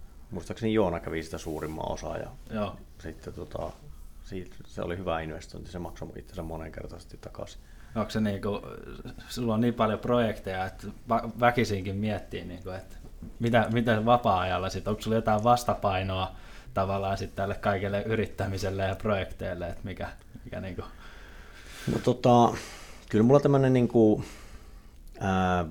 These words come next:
Speaker 1: erinäiset itsetutkiskelut ja muut ollut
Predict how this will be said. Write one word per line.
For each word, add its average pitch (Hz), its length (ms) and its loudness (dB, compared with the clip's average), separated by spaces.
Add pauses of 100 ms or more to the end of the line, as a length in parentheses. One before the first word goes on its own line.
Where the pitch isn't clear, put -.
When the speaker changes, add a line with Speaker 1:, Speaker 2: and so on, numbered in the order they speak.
Speaker 1:
erinäiset 95 680 0
itsetutkiskelut 80 1080 -6
ja 80 80 -4
muut 80 320 -4
ollut 80 240 -4